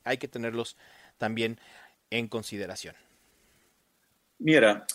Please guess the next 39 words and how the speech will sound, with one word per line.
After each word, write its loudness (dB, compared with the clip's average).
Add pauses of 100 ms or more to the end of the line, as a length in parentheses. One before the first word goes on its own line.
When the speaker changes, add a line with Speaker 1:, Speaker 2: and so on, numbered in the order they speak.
(120)
Speaker 2:
o -4
sea, 6
yo 2
te 6
digo 8
una 2
cosa, 4
como -2
no -2
me 2
gustan, 2 (200)
eh, 6 (440)
mucho 0 (500)
todo 2
lo 6
demás 0
que 2
hay 8
por 0
ahí 2 (560)
Speaker 1:
Ujú. -2
Speaker 2:
disponible 2
a 4
esta 4
altura, 2 (920)
eh, 6 (800)
yo 2
voy 6
a 12
ir 8
a 6
por 4
un, 0 (380)
un -2
tight 4
end 0
que 0
me, 0 (600)
que, -2